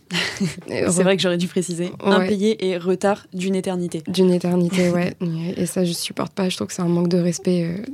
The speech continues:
Speaker 2: assez dingue. Du coup, maintenant, on a décidé, et je l'annonce, euh, dans ce podcast,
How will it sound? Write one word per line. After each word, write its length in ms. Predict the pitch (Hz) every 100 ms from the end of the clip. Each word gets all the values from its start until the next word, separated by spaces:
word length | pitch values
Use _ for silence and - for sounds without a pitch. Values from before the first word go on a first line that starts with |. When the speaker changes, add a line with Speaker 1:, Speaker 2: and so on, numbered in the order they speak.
| -
Speaker 2:
assez 320 | - 175 190 185
dingue. 300 | 190 208 180 - -
Du 140 | 175 180
coup, 160 | -
maintenant, 640 | 202 190 180 190 190 202 220
on 220 | 185 180
a 140 | 170 165
décidé, 340 | 156 - 170
et 260 | 180 220 156
je 120 | 151
l'annonce, 440 | 147 151 170 175
euh, 340 | 180 - 156 190
dans 120 | 175
ce 120 | 180
podcast, 500 | 220 214 - 208 226